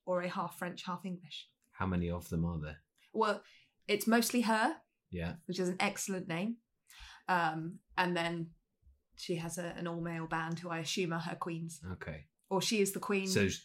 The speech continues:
Speaker 1: I don't know.
Speaker 2: So she needs quite a few more people to be good.
Speaker 1: No, no, she
Speaker 2: Whereas
Speaker 1: doesn't.
Speaker 2: Royal Blood, how many of them?
Speaker 1: There's two of them.
Speaker 2: Exactly. They produce that with two. So
Speaker 1: They
Speaker 2: I, I
Speaker 1: produce
Speaker 2: think
Speaker 1: a lot
Speaker 2: that's
Speaker 1: of
Speaker 2: better.
Speaker 1: noise. Hers is more
Speaker 2: I mean, bottom line
Speaker 1: lyrical.
Speaker 2: is,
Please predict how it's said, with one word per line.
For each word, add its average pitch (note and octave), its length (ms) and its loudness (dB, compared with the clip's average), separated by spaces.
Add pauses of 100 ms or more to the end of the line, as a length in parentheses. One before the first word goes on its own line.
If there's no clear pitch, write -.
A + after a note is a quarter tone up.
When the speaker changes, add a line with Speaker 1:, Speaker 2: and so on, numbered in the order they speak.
(160)
Speaker 1:
I F3+ 80 4
don't D#3+ 200 0
know. - 160 -2
Speaker 2:
So - 140 2
she G2 240 2
needs F#2 220 4
quite - 220 0
a - 40 -8
few G2 240 2
more F2 220 0
people D#2 480 -6
to - 80 -8
be D2 160 -4
good. - 300 -6 (280)
Speaker 1:
No, B3+ 100 4
no, C4+ 100 6
she A#3+ 60 10
Speaker 2:
Whereas G#2+ 300 12
Speaker 1:
doesn't. E3+ 340 0
Speaker 2:
Royal G#2+ 280 10
Blood, E2 380 4 (220)
how G2 80 2
many F2+ 160 4
of F2 120 -2
them? G#2 240 2 (600)
Speaker 1:
There's F3 120 -6
two F#3+ 180 0
of D#3+ 120 -4
them. C#3+ 160 -12 (120)
Speaker 2:
Exactly. D2+ 540 -4 (540)
They F#2 120 2
produce F2+ 460 -2
that D#2+ 300 -2
with - 180 -12
two. D#2+ 360 -2 (220)
So - 120 -4
Speaker 1:
They C4+ 120 10
Speaker 2:
I, - 20 6
I - 20 0
Speaker 1:
produce D4 280 6
Speaker 2:
think C4+ 100 10
Speaker 1:
a B3+ 40 6
lot B3 60 10
Speaker 2:
that's A#3+ 120 2
Speaker 1:
of G3+ 80 4
Speaker 2:
better. G#3 140 8
Speaker 1:
noise. F#3 640 4 (1700)
Hers G3+ 420 4
is F#3 160 2
more F3+ 600 2
Speaker 2:
I A#2+ 80 6
mean, A2 340 10
bottom A2+ 340 10
line G2 220 12
Speaker 1:
lyrical. E2 180 6
Speaker 2:
is, - 240 2